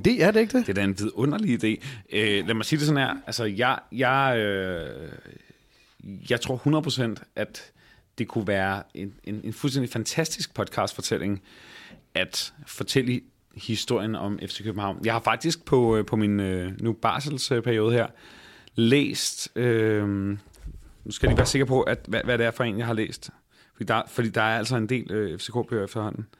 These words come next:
Speaker 2: Øhm, men, men, men jeg har læst, øh, jeg tror, det er, er
Speaker 1: Jeg
Speaker 2: det
Speaker 1: kan lige
Speaker 2: fortæl-,
Speaker 1: sige... Men, men,
Speaker 2: Kampen
Speaker 1: men
Speaker 2: om F C København. Kampen om Køb-,
Speaker 1: Kampen om
Speaker 2: øh,
Speaker 1: F C København.
Speaker 2: Ja,
Speaker 1: Er det
Speaker 2: nå.
Speaker 1: anbefalelsesværdigt?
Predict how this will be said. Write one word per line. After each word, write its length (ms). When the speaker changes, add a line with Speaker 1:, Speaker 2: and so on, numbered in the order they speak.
Speaker 2:
Øhm, 680
men, 220
men, 160
men 160
jeg 120
har 80
læst, 480
øh, 340
jeg 100
tror, 120
det 100
er, 40
er 60
Speaker 1:
Jeg 400
Speaker 2:
det 20
Speaker 1:
kan 120
lige 100
Speaker 2:
fortæl-, 80
Speaker 1:
sige... 260
Men, 200
men, 100
Speaker 2:
Kampen 240
Speaker 1:
men 100
Speaker 2:
om 80
F 20
C 120
København. 420
Kampen 240
om 120
Køb-, 220
Speaker 1:
Kampen 180
om 60
Speaker 2:
øh, 60
Speaker 1:
F 40
C 40
København. 380
Speaker 2:
Ja, 120
Speaker 1:
Er 40
det 100
Speaker 2:
nå. 60
Speaker 1:
anbefalelsesværdigt? 840